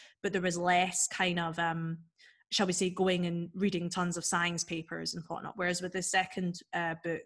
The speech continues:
there's quite a bit more, there's quite a lot of law in it. And I don't know law very well, so I'm having to read a lot of, like, foundational texts to try and understand stuff. So it is a slightly,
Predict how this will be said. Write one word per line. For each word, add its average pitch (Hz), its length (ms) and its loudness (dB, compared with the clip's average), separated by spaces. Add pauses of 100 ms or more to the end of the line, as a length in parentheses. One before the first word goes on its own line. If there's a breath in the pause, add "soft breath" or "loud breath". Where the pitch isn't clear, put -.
(120)
there's 175 220 0
quite 180 240 -2
a 175 40 -4
bit 175 240 -2
more, 170 540 -2
there's - 140 -12
quite 190 160 0
a 180 40 0
lot 175 180 -2
of 175 100 -6
law 185 340 2
in 196 140 2
it. 220 160 0 (500 loud breath)
And 165 240 4
I - 80 2
don't 180 220 0
know 175 160 0
law 180 240 2
very 190 240 6
well, 196 260 8
so 220 160 2
I'm 175 60 2
having 180 260 2
to 185 140 0
read 180 240 0
a 175 40 0
lot 180 200 2
of, 180 100 -4
like, 175 180 0
foundational 175 640 -2
texts 196 720 -2
to 190 60 -6
try 180 200 2
and 175 120 0
understand 170 400 0
stuff. 208 160 0 (380 loud breath)
So 196 180 2
it - 100 0
is 214 140 4
a 220 40 4
slightly, 202 760 2